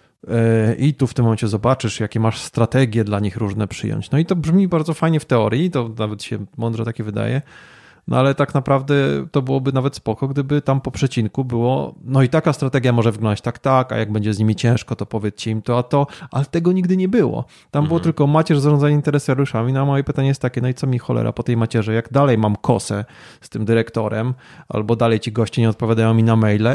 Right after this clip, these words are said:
Speaker 1: a tych odpowiedzi jakoś tam nie było. No i ja postanowiłem to zmienić.
Speaker 2: Czyli w-, walczysz z bullshitami. A powiedz mi, y, bo tego podcastu
Speaker 1: Mhm.
Speaker 2: też słucha moja mama, więc, y,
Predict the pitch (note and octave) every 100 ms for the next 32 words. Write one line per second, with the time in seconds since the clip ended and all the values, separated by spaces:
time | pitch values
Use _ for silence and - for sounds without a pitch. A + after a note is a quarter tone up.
0 | - - A2+ E3+ E3+ A3 A#3+ A#3+ B3 A#3+
1 | A#3 - B3 A#3+ _ _ - B2+ C#3 B3+
2 | D#4 A2+ G2+ A2 A2 C#3+ _ - - -
3 | C3+ C3 C3 B2+ A#2+ G#2+ - A2 G2 G2+
4 | G2+ G2 G2+ - _ _ _ _ _ _
5 | _ _ - F#3 G#3+ D3 F2+ - - -
6 | - - - - F2+ E2+ D#2 - F#2 F#2
7 | G2 - F#2+ F#2 F2+ F2+ G#2 F#2+ E2+ F2
8 | A2+ - - - F#2 A2 A#2 A#2 B2 B2
9 | A#2+ A#2 _ _ _ F#2+ E2 - E2+ G2
10 | F2+ - - G#2+ A2+ B2+ C#3 E3 E3+ G2
11 | - G#2 G2 F2+ E2+ D#2 D#2+ G2+ _ -
12 | F2 F2+ - - D2